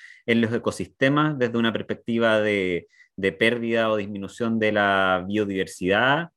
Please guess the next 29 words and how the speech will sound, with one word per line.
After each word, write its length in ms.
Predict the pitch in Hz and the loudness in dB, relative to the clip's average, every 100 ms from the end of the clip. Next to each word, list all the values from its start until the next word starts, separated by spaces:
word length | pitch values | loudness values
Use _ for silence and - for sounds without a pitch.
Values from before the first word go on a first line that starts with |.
| _ | _
o, 500 | 120 123 139 151 170 - _ _ | -2 0 2 0 -2 -8 _ _
eh, 540 | 104 104 104 101 95 92 | -2 0 0 -2 -2 -4
empobrecimiento, 1400 | 101 95 101 98 - 110 123 127 117 120 117 117 117 113 | -6 -4 -2 -2 -4 -4 -4 -4 -4 0 2 2 2 0
empeoramiento 1120 | 104 107 104 101 113 123 127 - 123 120 117 | -2 -2 -2 -2 -2 -4 -6 -4 0 0 0
de 140 | 110 | -2
los 100 | 110 | -4
ecosistemas 880 | 110 104 - 113 - 127 135 139 139 | -4 -8 -10 -8 0 2 4 4 2
y 120 | 120 | 0
por 180 | 117 113 | 2 2
lo 160 | 104 98 | 2 0
tanto 520 | 127 135 135 139 131 | 0 -2 -4 -2 0
de 100 | 120 | 0
los 120 | 113 | -2
servicios 420 | - 101 113 123 113 | -6 -8 -6 -2 -2
ecosistémicos 720 | 101 - - 117 117 113 117 | -4 -8 -6 -2 0 0 -4
que 60 | - | -6
estos 300 | 95 110 107 | -8 -6 -4
nos 160 | 98 - | -6 -4
prestan. 380 | 104 101 - - | -4 -4 -6 -16
Entonces, 640 | - - 110 - 113 113 - - - - - | -12 -8 -6 0 2 2 0 -8 -20 -12 0
eh, 240 | 101 101 | 2 4
la 100 | 95 | 2
situación 400 | - 101 98 107 | -2 -4 -4 -4
es 80 | 98 | -2
grave, 400 | 101 127 175 180 _ _ _ _ | 0 0 0 -6 _ _ _ _
va 1160 | 104 95 104 104 104 101 101 98 92 90 87 80 | -8 0 4 4 4 2 2 2 2 0 -2 -4
a 200 | - 95 | -6 -8
seguir 400 | - 98 117 131 | -6 -4 -2 -2
agravándose 840 | 107 104 104 131 110 98 127 175 | 0 0 0 0 -2 -6 -8 -10